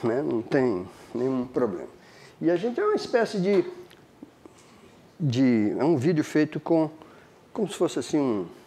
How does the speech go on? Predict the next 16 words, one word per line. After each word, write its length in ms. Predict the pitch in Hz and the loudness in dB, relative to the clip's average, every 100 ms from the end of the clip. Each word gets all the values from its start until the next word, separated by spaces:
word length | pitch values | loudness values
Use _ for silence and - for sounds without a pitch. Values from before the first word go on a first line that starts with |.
| - - - - _ - - _ _ - - - 240 - | -20 -20 -20 -20 _ -20 -20 _ _ -20 -20 -20 -20 -16
um 40 | |
programa 360 | - 120 113 117 | -2 0 2 2
na 100 | 101 | 2
televisão, 440 | 101 98 98 143 | 0 0 0 2
né? 100 | 156 | 0
Que 100 | - | -2
o 20 | - | -2
cara 180 | 101 | -2
fica 200 | 98 - | -2 -4
no 100 | 107 | -4
centro, 300 | 92 143 139 | 0 -2 2
os 60 | 120 | 4
jornalistas 640 | 120 107 98 113 110 - - | 4 4 0 -4 -6 -10 -4
ficam 260 | 113 107 | -4 -2
entrevistando, 640 | 107 123 113 - 98 76 95 | 0 0 -2 -2 -2 0 -2
né? 160 | 151 | -2